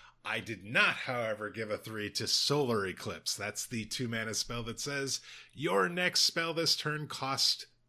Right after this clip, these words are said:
or casts twice." I almost gave this a five,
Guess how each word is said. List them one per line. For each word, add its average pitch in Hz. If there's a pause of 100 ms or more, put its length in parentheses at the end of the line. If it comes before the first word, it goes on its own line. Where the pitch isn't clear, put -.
(140)
or 123
casts - (100)
twice." - (1200)
I 127 (260)
almost 139
gave 120
this 117
a 120
five, 98